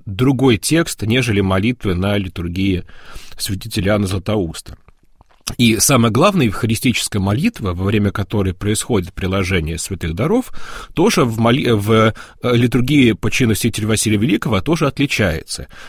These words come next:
Чем отличается? То есть, э, первая часть этой молитвы, эм, м,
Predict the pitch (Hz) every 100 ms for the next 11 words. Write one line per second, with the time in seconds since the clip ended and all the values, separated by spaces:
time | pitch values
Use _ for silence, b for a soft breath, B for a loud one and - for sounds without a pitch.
0 | B - 175 135 85 - 85 - - -
1 | - - - 85 - B B B - 104
2 | - 170 160 107 98 92 - 117 87 -
3 | 87 95 123 180 269 - 110 78 - _
4 | B B 101 98 92 78 101 104 87